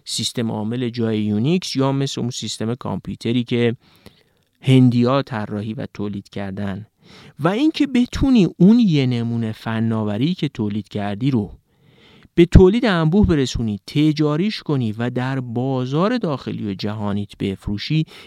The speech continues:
خیلی فاصله است. دولت ممکنه تو اولی موفق باشه و یه نمونه فناوری رو تولید کنه،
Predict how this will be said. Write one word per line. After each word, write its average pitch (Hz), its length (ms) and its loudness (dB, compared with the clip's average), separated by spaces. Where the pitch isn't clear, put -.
خیلی 120 500 0
فاصله 98 520 -10
است. 95 360 -12
دولت 120 460 -2
ممکنه 139 420 -2
تو - 140 4
اولی 131 500 -2
موفق 117 480 -4
باشه 113 340 -6
و 110 80 -2
یه 123 300 2
نمونه 117 380 0
فناوری 104 560 -4
رو 107 160 -4
تولید 107 340 -4
کنه، 160 300 0